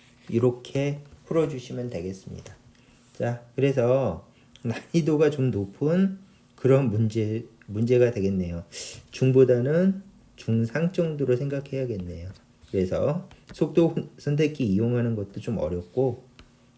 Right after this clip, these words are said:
이제, 아, 요것만 어렵고, 이거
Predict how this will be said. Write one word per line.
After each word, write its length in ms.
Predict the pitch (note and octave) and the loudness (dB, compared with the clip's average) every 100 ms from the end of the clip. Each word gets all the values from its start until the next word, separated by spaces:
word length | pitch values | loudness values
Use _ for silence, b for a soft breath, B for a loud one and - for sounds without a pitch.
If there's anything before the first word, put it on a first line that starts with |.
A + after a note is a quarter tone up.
| - | -18
이제, 440 | F2 F#2+ B2 E3 F#3 - _ _ _ - | -6 0 0 0 -4 -14 _ _ _ -6
아, 240 | G#2 G2+ | -4 2
요것만 540 | B2+ D3 F#3 F#3 F3 C3 | 6 10 10 10 6 4
어렵고, 580 | F2 F#2+ F#2 - C3+ - - _ _ _ _ - - | 2 0 -2 -4 -6 -8 -20 _ _ _ _ -20 -2
이거 360 | A#2+ A#2+ B2 | 0 4 4